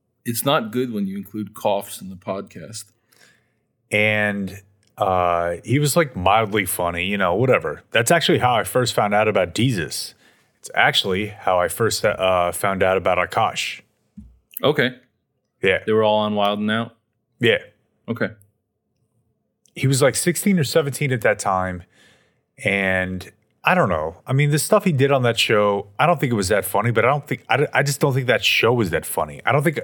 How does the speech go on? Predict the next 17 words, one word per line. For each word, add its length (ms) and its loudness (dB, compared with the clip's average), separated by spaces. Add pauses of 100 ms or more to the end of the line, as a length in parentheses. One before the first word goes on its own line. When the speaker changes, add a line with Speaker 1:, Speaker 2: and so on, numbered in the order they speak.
(160)
Speaker 2:
anything 300 0
Akash 600 0
did 320 0 (160)
on 140 -2
that 160 0
show 180 0
was 160 -4
that 160 0
funny. 400 -6 (240)
Speaker 1:
Mm. 600 -4 (180)
Speaker 2:
And 100 2
I 60 4
think 160 0
Akash 460 0
is 80 -6
funny 240 -2
now. 300 -2